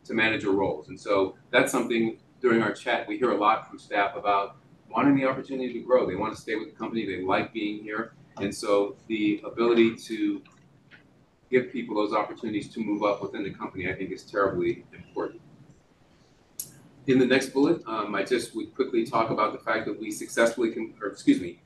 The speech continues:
um, that in nursing, we had several accomplishments that included the launching, the successful launch of the U S F Health Equity Nurse Scholar Partnership. So kudos to Ro Lofton and her team. And we believe this will help us develop the next generation of nurses,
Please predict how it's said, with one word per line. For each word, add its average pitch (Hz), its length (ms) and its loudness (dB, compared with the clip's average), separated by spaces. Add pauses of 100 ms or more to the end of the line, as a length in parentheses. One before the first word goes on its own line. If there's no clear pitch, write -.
(160)
um, 110 220 -2
that 107 280 -4
in 113 160 4
nursing, 123 460 2 (160)
we 120 100 2
had 110 120 4
several 143 320 6
accomplishments 117 540 -6
that 113 100 0
included 117 440 0
the 104 60 -2
launching, 117 640 -4
the 104 60 -12
successful 139 500 2
launch 98 240 -4
of 107 140 -8
the 101 100 -6
U 117 160 0
S - 140 -4
F - 140 0 (380)
Health 135 320 4
Equity 117 400 0
Nurse 117 240 -2
Scholar 113 340 0
Partnership. 123 680 -2 (240)
So 101 300 2
kudos 117 400 6
to 104 300 0
Ro 117 240 6
Lofton 104 440 0
and 95 160 -4
her 113 160 0
team. 127 420 -4 (220)
And 113 300 2
we 147 120 8
believe - 280 6
this 127 160 0
will 120 80 -4
help 120 180 -2
us 127 140 -6
develop 113 320 -2
the 104 100 0
next 113 260 -4
generation 113 440 -4
of 101 80 -12
nurses, 113 460 -4